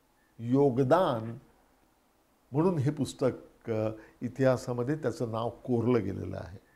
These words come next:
मूलतः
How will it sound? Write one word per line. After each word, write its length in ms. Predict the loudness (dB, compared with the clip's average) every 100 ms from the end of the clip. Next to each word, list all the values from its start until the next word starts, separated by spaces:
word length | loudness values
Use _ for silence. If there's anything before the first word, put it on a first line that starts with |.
| _ _ _ _ _ _ _ _ _ _ _ _ _ _ _ _ _ _ -6
मूलतः 920 | -2 2 4 4 4 2 2 2